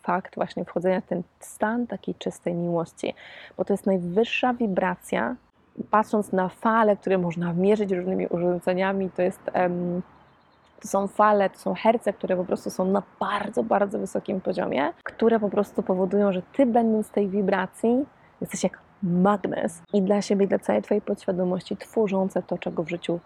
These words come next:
faktycznie chcesz. Im więcej tego uczucia masz każdego dnia, im więcej go czujesz, tym łatwiej każdą jedną z rzeczy, którą będziesz wykorzystywał, będzie Ci po prostu realizować, tym więcej będziesz sytuacji, rzeczy, okoliczności przyciągał do siebie,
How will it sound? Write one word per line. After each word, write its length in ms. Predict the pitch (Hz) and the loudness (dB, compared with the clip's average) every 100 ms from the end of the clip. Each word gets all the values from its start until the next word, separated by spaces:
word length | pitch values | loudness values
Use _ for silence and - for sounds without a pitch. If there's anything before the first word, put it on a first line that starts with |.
| _ _ | _ _
faktycznie 500 | - 170 - - 165 | -8 -4 -4 -6 -8
chcesz. 420 | - - 165 - - | -6 0 0 -2 -2
Im 220 | 214 214 | 2 4
więcej 320 | 202 208 220 214 | 6 4 4 0
tego 200 | 208 196 | 0 -2
uczucia 300 | 185 - 185 | -4 -2 -2
masz 180 | 185 | -2
każdego 440 | - 180 190 175 180 | -4 -4 -2 0 0
dnia, 320 | 180 180 185 - - | 2 0 0 -6 -6
im 120 | 180 | 0
więcej 320 | 185 190 208 | 0 0 0
go 140 | 202 196 | 0 -2
czujesz, 360 | - 190 185 - - - - | 2 0 0 -6 -20 -14 0
tym 400 | 196 190 185 190 | 4 6 6 4
łatwiej 600 | 202 233 - - 175 170 | 4 0 -4 -2 -2 -2
każdą 440 | - 196 185 185 | -2 -4 -2 -2
jedną 300 | 185 180 180 | -2 -2 -4
z 40 | |
rzeczy, 220 | 170 185 190 | -4 -4 -6
którą 240 | - 180 | -4 -2
będziesz 200 | 180 175 | -2 -2
wykorzystywał, 600 | 180 180 170 - 170 170 | -4 -4 -8 -8 -6 -4
będzie 280 | 175 175 175 | -2 -4 -6
Ci 140 | - | -8
po 80 | - | -8
prostu 300 | 196 185 180 | -6 -4 0
realizować, 640 | 180 180 175 175 170 185 | 0 0 -2 -2 0 -2
tym 320 | - - 196 185 | -4 -4 -2 2
więcej 380 | 202 214 226 | 2 2 0
będziesz 320 | 190 190 196 - - _ | 0 -2 -2 -6 -14 _
sytuacji, 800 | - - - 202 190 - - - - _ - | -20 -8 0 0 0 -4 -8 -8 -10 _ -6
rzeczy, 460 | 170 196 - - | -2 -2 -2 -4
okoliczności 800 | - - 214 202 - 208 233 - | -4 -2 -2 -2 -2 0 0 -4
przyciągał 460 | - 185 180 170 175 | -4 -6 -4 -2 -2
do 100 | 185 | -2
siebie, 320 | - 170 | -2 0